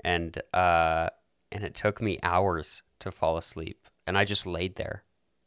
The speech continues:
Um, yeah, so that was, that was not great.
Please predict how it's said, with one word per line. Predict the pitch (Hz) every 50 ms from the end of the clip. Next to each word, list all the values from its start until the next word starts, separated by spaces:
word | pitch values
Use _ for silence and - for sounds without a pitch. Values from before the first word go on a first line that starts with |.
| _ -
Um, | 82 80 80 80 78 78 - - _ _ _ _ _ _ _ _ _ _ _ _ -
yeah, | 90 85 82
so | - - - 98 92
that | 92 107 120 120 107 117
was, | 113 107 101 92 - - - - - _ _ _ _ _ _ _ _ _ _ _ _ _ _ -
that | 180 190
was | 202 190
not | 196 190 185 175
great. | - 175 185 190 147 92 - -